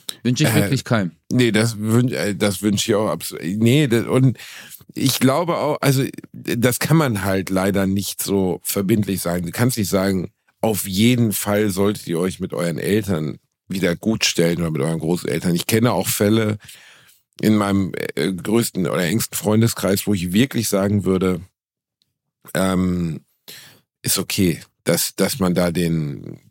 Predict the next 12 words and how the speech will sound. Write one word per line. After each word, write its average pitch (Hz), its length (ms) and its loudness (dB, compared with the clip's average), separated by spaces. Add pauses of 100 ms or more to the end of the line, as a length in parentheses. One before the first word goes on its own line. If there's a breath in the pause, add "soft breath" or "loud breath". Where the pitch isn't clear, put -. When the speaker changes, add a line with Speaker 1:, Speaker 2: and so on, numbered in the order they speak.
(360)
Speaker 2:
den 87 140 0
Kontakt - 480 -4
abgebrochen 82 720 -4
hat. - 340 -10
Ne? 104 160 0
Also, 87 260 -2
dass 85 280 -2
manche 98 260 2
Leute 92 260 2
sagen, 92 200 0
für 98 140 0
meine 120 520 2